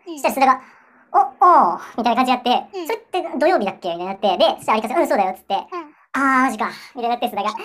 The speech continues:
Speaker 2: で、なんか日曜から出張なんだけど、土曜からなんか前乗りしようみたいになってて、
Speaker 1: あー。
Speaker 2: みたいに言って、「あ、まあでもいいや。うん、じゃあ行くわ」みたいな言うの。
Speaker 1: あー。
Speaker 2: そしたら、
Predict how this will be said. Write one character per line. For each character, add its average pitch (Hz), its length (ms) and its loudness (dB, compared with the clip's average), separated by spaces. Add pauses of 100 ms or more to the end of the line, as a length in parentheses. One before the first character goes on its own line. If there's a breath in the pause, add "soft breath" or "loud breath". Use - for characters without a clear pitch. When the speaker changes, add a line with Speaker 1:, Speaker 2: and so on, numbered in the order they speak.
(140)
Speaker 2:
で、 320 80 4
な 302 60 2
ん - 20 -4
か - 60 0
日 311 260 -2
曜 480 140 0
か 202 80 -6
ら 190 220 -4
出 226 120 -12
張 311 160 -2
な 320 80 0
ん 254 60 -2
だ 185 60 -6
け 180 60 -10
ど、 180 80 -10
土 202 80 0
曜 349 140 4
か 202 80 -2
ら 180 60 -2
な 180 60 -4
ん 175 40 -12
か 175 60 -12
前 247 160 -2
乗 277 80 -2
り 285 120 -6 (480)
し 277 60 2
よ 277 100 4
う 233 40 2
み 202 100 -2
た 185 80 -4
い 175 60 -4
に 175 80 -6
な 214 80 -4
っ 214 100 -12
て 165 100 -12
て、 226 140 -2
Speaker 1:
あ - 20 2
ー。 208 100 0
Speaker 2:
み 160 40 -6
た 170 80 -8
い - 40 -12
に - 40 -20
言 - 100 -12
っ - 20 -16
て、 - 60 -
「あ、 233 40 2
ま 320 80 6
あ - 20 4
で 339 60 4
も 294 80 2
い 311 40 0
い 330 40 4
や。 - 80 2 (240 loud breath)
う 277 80 2
ん、 - 180 -4
じ 269 80 2
ゃ 226 40 2
あ - 20 0
行 - 0 -
く 285 80 2
わ」 269 160 0
み 214 60 -8
た 208 60 -6
い - 40 -6
な 196 40 -4
言 - 20 -8
う - 40 -12
の。 - 60 -20
Speaker 1:
あ - 140 -12
ー。 - 20 0
Speaker 2:
そ 440 200 4
し - 40 -6
た - 80 2
ら、 196 180 0